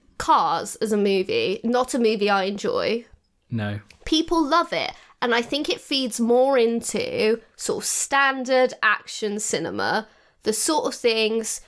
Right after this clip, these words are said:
Speaker 1: you're gonna expect from that kind of movie. <laughs>
Speaker 2: Yeah.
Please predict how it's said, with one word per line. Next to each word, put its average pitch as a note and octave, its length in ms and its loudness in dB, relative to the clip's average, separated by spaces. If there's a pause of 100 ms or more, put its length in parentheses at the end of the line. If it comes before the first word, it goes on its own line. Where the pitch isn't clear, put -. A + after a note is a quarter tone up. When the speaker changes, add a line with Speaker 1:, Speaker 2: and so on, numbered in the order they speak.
(140)
Speaker 1:
you're G#3 140 0
gonna G#3+ 260 2
expect - 720 -4
from G3+ 240 -2
that F#3+ 220 0
kind G#3 340 -4
of F3+ 100 -4
movie. G3 640 2
<laughs> - 600 -16
Speaker 2:
Yeah. C3+ 240 0